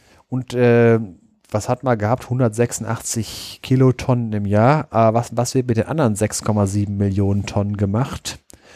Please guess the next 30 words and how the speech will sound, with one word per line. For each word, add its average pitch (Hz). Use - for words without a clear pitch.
Jetzt -
kommt's -
nämlich, 101
wo 117
will, 117
kommt 135
man 120
mit 113
Titan 131
in 110
Haufen 127
in 107
Berührung? 123
Als 113
Titandioxid, 131
als, 110
äh, 110
auch 113
Titan 117
vier -
Oxid 101
genannt, 113
wegen 104
vier -
Oxidationsstufe, 110
ist -
bekannt 151
als 135
Pigment 139
Titanweiß. 92